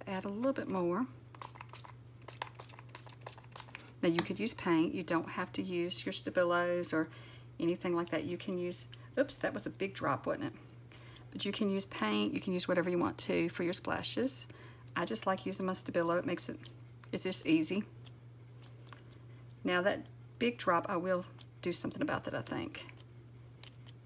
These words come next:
So there we have some splashes on it. And this one, I think I'm just going to kinda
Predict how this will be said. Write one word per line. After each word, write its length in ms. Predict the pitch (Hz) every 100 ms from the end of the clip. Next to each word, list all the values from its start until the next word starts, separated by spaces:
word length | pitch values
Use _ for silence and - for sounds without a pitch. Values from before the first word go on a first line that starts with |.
| - - - - - - - - -
So 120 | -
there 100 | 233
we 80 | 214
have 180 | 202 196
some 220 | - -
splashes 640 | - - 233 254 - 254
on 180 | 233 226
it. 140 | 226 - - - - -
And 220 | - 180 190
this 200 | 262 -
one, 140 | 247
I 60 | 196
think 220 | - 233
I'm 60 |
just 220 | 214 202 -
going 220 | 185 180
to 260 | - 165 170 - - - - - - - - - - - - -
kinda 260 | - - 165